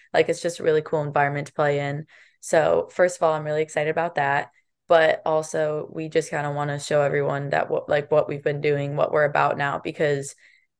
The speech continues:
like, the returners this past spring, I think we faced just about everything you could imagine, <laughs> like, um, just, like, all this adversity, and we honestly did overcome it. Like,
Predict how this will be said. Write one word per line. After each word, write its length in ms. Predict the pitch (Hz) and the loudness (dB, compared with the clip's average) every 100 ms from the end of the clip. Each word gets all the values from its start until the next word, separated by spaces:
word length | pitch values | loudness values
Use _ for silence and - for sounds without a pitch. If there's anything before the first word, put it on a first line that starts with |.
| _ - | _ -2
like, 400 | 76 - - - _ _ _ _ _ _ | -2 -2 -10 -20 _ _ _ _ _ _
the 160 | 170 170 | 4 6
returners 600 | 165 185 208 202 196 175 | 6 4 2 4 2 0
this 200 | 170 170 | 0 2
past 260 | 165 156 - | 2 2 2
spring, 300 | 170 156 156 | 0 2 -2
I 60 | |
think 240 | 151 160 156 | -4 -6 -6
we 100 | 151 | -6
faced 340 | - 160 - | -2 -2 0
just 200 | 160 151 | 0 0
about 240 | - 151 - | 0 0 2
everything 380 | 151 156 - - | 2 0 -6 -8
you 100 | - | -2
could 140 | 170 | -2
imagine, 540 | 165 - - - - 151 | 0 -2 -4 -6 -4 -2
<laughs> 40 | |
like, 320 | 190 165 160 - - - - - - | 0 0 -4 -12 -18 -18 -20 -14 -6
um, 440 | 156 147 147 - - _ _ _ - | -2 -2 -2 -6 -12 _ _ _ -4
just, 320 | 175 165 - 170 - | 2 2 0 -10 -4
like, 340 | 170 151 147 | 0 0 2
all 200 | 165 165 | 6 6
this 160 | 175 185 | 6 2
adversity, 760 | 185 165 151 - 156 151 147 - 160 | 0 2 0 2 0 0 -6 -8 -6
and 480 | 156 151 151 160 - | -4 -4 -6 -8 -10
we 580 | - 165 165 160 - - _ - | -6 -4 -4 -4 -6 -8 _ 0
honestly 500 | 160 151 160 - 170 | 2 2 0 4 4
did 300 | 156 147 147 | 6 6 6
overcome 580 | 139 147 147 - 151 147 | 4 4 0 -2 0 0
it. 240 | 160 - - | -2 -4 -2
Like, 280 | 151 139 | 0 -2